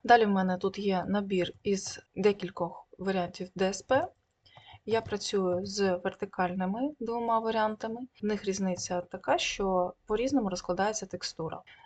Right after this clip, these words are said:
Якщо ви прихильники дотримування правильної розкладки текстури, то вам буде зручно таким чином показувати. Інколи можна не заморочуватись цим, але от, е, я, наприклад, люблю, коли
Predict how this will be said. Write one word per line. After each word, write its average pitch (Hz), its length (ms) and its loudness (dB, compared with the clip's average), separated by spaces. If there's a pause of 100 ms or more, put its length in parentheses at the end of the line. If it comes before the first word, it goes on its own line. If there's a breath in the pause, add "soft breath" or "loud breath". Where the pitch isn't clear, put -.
(120)
Якщо 202 420 0
ви 190 400 2
прихильники 180 1000 -2 (960)
дотримування 185 1160 2
правильної 175 580 0
розкладки 190 480 -4
текстури, - 480 -2
то 220 560 2
вам 214 300 0 (220)
буде 180 320 -4
зручно 190 600 -2
таким 175 240 -8
чином 180 420 -2
показувати. 156 480 -8
Інколи 277 360 2
можна 196 260 0
не 190 120 0
заморочуватись 247 800 -2
цим, 208 300 -2
але 233 320 0
от, 214 280 -6
е, 185 400 -2
я, 202 240 -6
наприклад, 180 440 -4
люблю, 196 300 -4
коли 175 320 -2